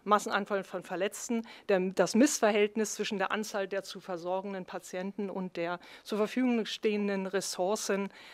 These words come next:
ähm, würde dazu führen, dass ein Krankenhausalarm- und Einsatzplan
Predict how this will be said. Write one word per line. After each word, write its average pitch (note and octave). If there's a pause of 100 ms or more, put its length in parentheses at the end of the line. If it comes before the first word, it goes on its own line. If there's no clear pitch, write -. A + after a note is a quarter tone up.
(160)
ähm, F#3 (400)
würde G#3+
dazu F#3
führen, G3
dass F3+
ein F#3
Krankenhausalarm- F3+ (200)
und F3+
Einsatzplan F3